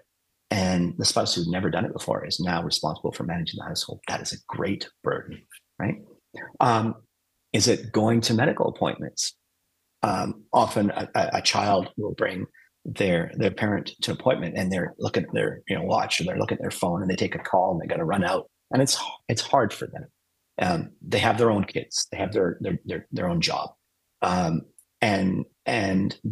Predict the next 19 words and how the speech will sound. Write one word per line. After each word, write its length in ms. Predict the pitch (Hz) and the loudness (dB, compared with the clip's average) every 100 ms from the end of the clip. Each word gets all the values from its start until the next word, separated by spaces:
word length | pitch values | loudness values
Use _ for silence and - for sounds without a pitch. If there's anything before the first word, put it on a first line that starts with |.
| - _ _ - | -8 _ _ -2
you 60 | |
know, 140 | 90 82 113 | -2 -2 0
driving 640 | 107 107 98 101 95 104 | 4 4 2 0 -2 0
wherever 360 | 107 95 90 - | 2 4 2 -2
and 200 | - - | -6 -6
finding 480 | - 107 107 104 - - | -4 0 2 2 -2 0
parking 420 | 117 - 110 123 | 0 0 0 0
in 80 | 117 | 0
a 80 | |
hospital 640 | 98 87 98 - - 101 95 | 0 0 0 -2 0 2 2
and 100 | 92 - - - | 0 -2 -16 0
all 160 | - 143 | 4 6
these 260 | 131 - 120 117 | 4 2 -2 2
miserable 400 | 123 120 117 110 | 4 4 4 2
things 560 | - 71 - - - _ _ - | -2 -4 -2 -2 -4 _ _ -2
to 100 | 98 | 2
get 240 | 113 - | 2 2
the 60 | 110 | -4
care 500 | - 104 92 95 | -2 -2 -2 -6